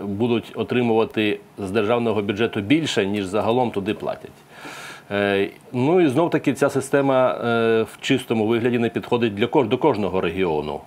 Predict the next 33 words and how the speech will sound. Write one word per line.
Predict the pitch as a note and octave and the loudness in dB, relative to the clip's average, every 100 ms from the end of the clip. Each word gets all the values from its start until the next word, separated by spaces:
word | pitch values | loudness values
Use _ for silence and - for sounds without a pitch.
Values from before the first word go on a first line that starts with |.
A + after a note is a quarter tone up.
| - - | -18 -6
а | F#2 F2 F2+ | 0 2 2
лише | F#2 G2 - A#2 A2+ | 0 -2 0 0 2
в-, | F#2+ F2 | -2 -6
для | G2 F2+ G2+ | -12 -6 -4
такого | G#2 A2+ G#2+ G2+ | -2 -2 0 0
виняткового, | G2 G2 - - A2+ G#2+ G#2 F#2+ | 0 -2 -4 0 2 2 0 -2
для | F#2+ | -4
такої | G2+ A2+ G#2 | -2 -2 0
виняткової | G#2 - A#2 G#2 G2+ | -2 -2 0 2 0
ситуації, | G2 - G2+ A2 - F#2+ | -2 -2 0 0 -2 -2
як | F#2+ F#2+ | -2 -2
на | G2 | -4
Донбасі. | G2 G2+ D#2 - - - - - - - - - - - - | -4 -4 -4 -8 -10 -20 -20 -20 -20 -20 -20 -20 -20 -20 -2
Потім | B2+ A#2+ C#3+ | 0 2 2
треба | C#3 C#3+ C#3 C#3+ C3+ | 2 2 2 2 2
розуміти, | C3+ B2+ C#3 C#3 C3+ | 2 2 0 0 0
що | A#2 - C3 - | -2 0 0 2
не | B2 B2+ | 0 -2
всі | - C3+ | 0 0
гроші | A#2 A#2 B2+ B2+ C#3+ | 2 2 2 2 0
будуть | A2+ A#2+ A#2+ B2+ - - - - | 0 0 0 -2 -6 -20 -18 -10
йти | A#2 B2+ | -4 -2
з | A#2 | -2
податків | - G#2 A#2 A#2 - A2+ A#2 | -2 2 2 2 -2 -4 -2
і | |
з | G2+ | -6
бюджетів. | A2 C3 C3 - - - - - - - - - | -4 0 0 0 -6 -18 -20 -20 -20 -20 -20 -6
Е, | G#2 G2 F#2+ | -2 0 2
ну, | A2+ | 2
ось | D#3+ C3+ C3+ | 2 2 0
візьмемо, | D3 C#3 C3 | 2 2 2
наприклад, | B2+ B2 B2+ B2+ A#2 A#2 | 0 0 0 2 0 2
е, | A2 A2 G#2+ G#2 G#2 | 4 4 2 2 0